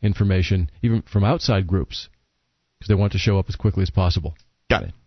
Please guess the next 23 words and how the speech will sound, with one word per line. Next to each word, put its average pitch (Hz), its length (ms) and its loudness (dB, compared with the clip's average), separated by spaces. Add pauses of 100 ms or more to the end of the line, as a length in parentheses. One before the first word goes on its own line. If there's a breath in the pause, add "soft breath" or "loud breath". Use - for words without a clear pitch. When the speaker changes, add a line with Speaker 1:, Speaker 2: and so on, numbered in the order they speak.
(540)
Speaker 2:
Is 131 100 2
that 139 120 4
it? 160 180 0 (220)
Is - 60 -6
there 127 80 2
any 127 80 2
more? 131 260 0 (120)
Speaker 1:
Uh, 120 360 0
that's 127 240 -2
about 170 240 -2
it. 110 200 0
It, 107 180 -2
it, - 160 -2
and 120 120 2
it's, 113 200 0
again, 123 300 0
it's 110 160 0
on 117 300 2 (220 soft breath)
blog 120 360 -2
dot 110 200 -2
wired 107 320 0
dot 101 200 -2
com. 87 320 -2